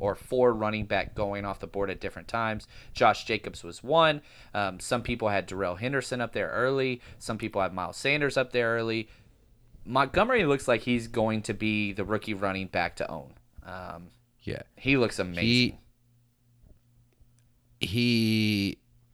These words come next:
Speaker 2: right now is my one over Josh Jacobs.
Speaker 1: Yeah. Uh, his volume won't be Josh Jacobs high, but that offense and that offensive line in Oakland is absolute trash. And so,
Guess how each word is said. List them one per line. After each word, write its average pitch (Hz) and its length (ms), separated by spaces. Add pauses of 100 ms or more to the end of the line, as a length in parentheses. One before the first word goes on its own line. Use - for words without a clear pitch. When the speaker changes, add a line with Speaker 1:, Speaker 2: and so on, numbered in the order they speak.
Speaker 2:
right 104 280
now 98 500 (260)
is 95 240
my 85 160
one 85 400 (100)
over 85 300
Josh - 320
Jacobs. - 580 (800)
Speaker 1:
Yeah. - 80
Uh, - 100
his 151 360
volume 160 760
won't 139 360
be 170 320 (240)
Josh 131 380
Jacobs - 400
high, 151 320 (280)
but - 160
that 131 240
offense 123 720
and 113 180
that 113 120
offensive 104 540
line 107 520 (280)
in 104 180
Oakland 104 520
is 95 200 (120)
absolute 110 520
trash. - 460 (280)
And 101 260
so, 101 560